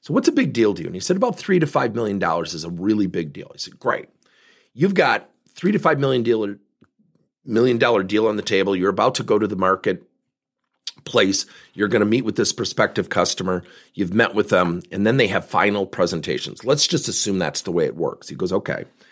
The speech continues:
And I said, <clears throat> "It's in two weeks. Your competition is gonna anticipate every type of objection. Your competition is gonna practice the presentation. Your competition is actually gonna do research and gonna show up with that research.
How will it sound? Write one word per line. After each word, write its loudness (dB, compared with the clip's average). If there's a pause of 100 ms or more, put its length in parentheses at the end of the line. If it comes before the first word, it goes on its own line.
(360)
And -2
I 4
said, 2 (120)
<clears throat> -8
"It's -2
in 0
two 2
weeks. -2 (1400)
Your 2
competition 2
is -2
gonna -4
anticipate -2
every 0
type -4
of -8
objection. -6 (360)
Your 2
competition 0
is -2
gonna -8
practice -2
the -10
presentation. -6 (420)
Your 4
competition 0
is 0
actually 0
gonna -6
do -8
research -8
and -12
gonna -14
show 0
up -2
with -8
that -6
research. -6